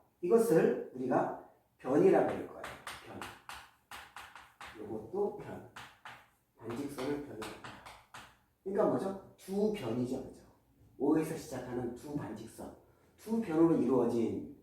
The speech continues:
이 모양을 우리가 각 에이오비다. 이렇게 우리가 하고요. 이걸 기호로요. 기호로 어떻게 쓰냐면 각 에이오비를 이제 어떻게 하면 각, 이렇게 요 각이라는 표시예요.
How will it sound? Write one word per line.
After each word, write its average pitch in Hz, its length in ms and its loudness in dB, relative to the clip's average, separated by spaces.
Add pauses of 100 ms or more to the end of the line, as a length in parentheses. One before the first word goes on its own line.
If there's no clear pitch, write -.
(300)
이 202 260 2
모양을 127 640 4
우리가 - 420 -4 (260)
각 - 600 -6 (120)
에이오비다. 120 1120 -2 (200)
이렇게 233 460 0
우리가 98 240 -8
하고요. - 320 -10 (300)
이걸 277 200 6
기호로요. 247 880 6
기호로 247 300 4
어떻게 - 180 4
쓰냐면 - 500 -2 (280)
각 - 360 0
에이오비를 165 640 8
이제 156 120 -4
어떻게 - 140 -2
하면 - 280 -2 (240)
각, - 880 0 (220)
이렇게 - 200 -18 (280)
요 - 100 -10
각이라는 - 360 -6
표시예요. - 500 -8